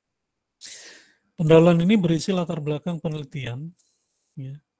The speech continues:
latar belakang penelitian tidak boleh lebih dari lima ratus kata yang berisi latar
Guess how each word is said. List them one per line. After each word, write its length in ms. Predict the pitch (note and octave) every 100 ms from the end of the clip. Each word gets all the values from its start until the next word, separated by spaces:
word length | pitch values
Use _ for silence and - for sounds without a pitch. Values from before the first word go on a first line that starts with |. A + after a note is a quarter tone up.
| _ -
latar 240 | C3 -
belakang 400 | C#3+ C#3 B2+ D#3+
penelitian 720 | C#3+ C#3 C3 A#2+ D#3 D3 F3+ F3 _ _ _ _
tidak 240 | E3+ E3 E3
boleh 280 | C#3+ F3+ G3
lebih 280 | F3 D#3 F3+
dari 200 | E3 D#3+
lima 280 | E3+ E3 E3
ratus 240 | D3+ E3+
kata 480 | - C#3 - F3 G#3 G3 _ _ _ _ _ _ _ _ _ _ -
yang 160 | D#3
berisi 640 | D3+ D3 C3+ - F#3+ A#3 A#3 _ _ _ _ _
latar 640 | E3 D3 - F#3+ G3 F#3